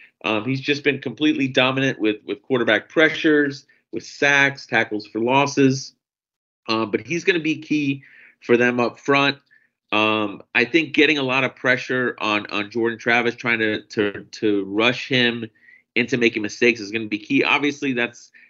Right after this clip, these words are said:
you know, Travis is poised. He's not a guy that, that gets rattled easily. And you also gotta be cautious. I mean, I think last year, Florida State game,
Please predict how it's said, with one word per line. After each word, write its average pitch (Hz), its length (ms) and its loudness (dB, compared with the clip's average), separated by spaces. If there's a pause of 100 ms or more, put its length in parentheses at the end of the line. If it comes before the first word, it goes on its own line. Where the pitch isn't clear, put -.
(120)
you 135 80 -8
know, 101 140 -4
Travis 127 400 -2
is 101 100 -14
poised. 135 500 -2
He's 113 180 -10
not 127 120 0
a 113 40 0
guy 107 240 2
that, 101 280 -2
that 90 180 -4 (640)
gets 123 240 -2
rattled 110 420 0
easily. 107 640 0 (400)
And 117 100 -6
you 131 100 2
also 147 260 2
gotta 131 180 2
be 117 100 -4
cautious. 131 540 -4
I 110 40 -6
mean, 110 260 -8 (120)
I 107 60 0
think 117 340 -4 (100)
last 131 400 -2
year, 117 260 -2 (680)
Florida 104 220 -2
State 147 300 0
game, 98 400 0